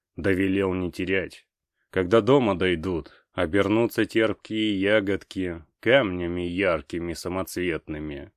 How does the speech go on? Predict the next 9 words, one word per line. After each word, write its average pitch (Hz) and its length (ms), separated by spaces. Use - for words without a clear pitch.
К - 100
терему 87 480
сам 85 320
не 85 80
пошёл, 85 680
потянуло 107 540
в 87 60
другую 101 500
сторону. 76 800